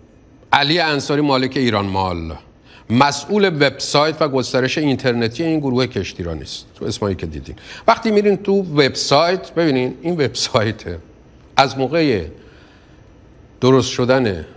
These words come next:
از موقع تأسیس این شرکت کشتیرانی همیشه under construction،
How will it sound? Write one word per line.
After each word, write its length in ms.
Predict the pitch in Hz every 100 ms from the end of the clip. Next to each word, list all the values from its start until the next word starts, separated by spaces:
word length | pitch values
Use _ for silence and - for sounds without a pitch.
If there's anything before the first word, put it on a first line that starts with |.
| - - -
از 180 | 113
موقع 180 | 113 123
تأسیس 880 | 160 - 143 - - - 240 151 -
این 400 | 110 87 - 131
شرکت 440 | 113 110 113 104
کشتیرانی 800 | - 101 - 101 95 92 107 131 131 110 - - - - - -
همیشه 720 | - - 202 240 247 214 - 247
under 500 | 208 226 220 226 -
construction، 600 | 175 147 - 123 107 -